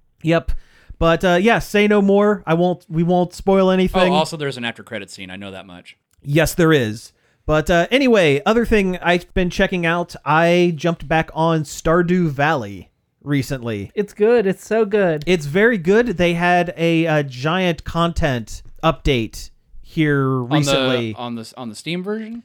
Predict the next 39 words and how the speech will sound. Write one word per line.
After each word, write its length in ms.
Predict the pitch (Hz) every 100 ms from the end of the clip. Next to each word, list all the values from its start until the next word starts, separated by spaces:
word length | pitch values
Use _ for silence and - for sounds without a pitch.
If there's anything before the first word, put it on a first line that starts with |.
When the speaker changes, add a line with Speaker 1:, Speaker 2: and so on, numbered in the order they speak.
| _
Speaker 1:
St-, 240 | - -
uh, 180 | 180 170
Speaker 3:
Both. 280 | 196 196 147
Speaker 1:
just 200 | 208 214
came 140 | 208
to 60 | 185
the 80 | 156
Switch, 600 | - 170 143 - - -
Speaker 2:
Okay. 240 | 156 104 -
Speaker 1:
to 100 | 160
the 60 |
console. 520 | 139 160 147 127 117 - _ _ -
Uh, 220 | 131 131
adds 200 | 143 151
a 60 | 139
whole 320 | - 185 190
other 200 | 175 175
island 360 | 156 165 170 170
and 100 | 160
a 40 | 127
whole 200 | 175 170
bunch 200 | 160 151
of 120 | 139
other 220 | 151 156 147
stuff 560 | - - 139 160 - - _ _
to 80 | -
Speaker 2:
Hmm. 60 | 143
Speaker 1:
do, 440 | 135 160 202 269 - _ _ _ -
and 680 | 147 147 151 156 165 165 175
it's 120 | 170
pretty 180 | 214 214
great. 360 | 254 311 - _ _ -
I've 580 | 147 160 165 170 175 160
been 140 | 185
playing 260 | 180 196 196
a 40 |
lot 180 | 202 233
of 60 | 190
it. 220 | 127 -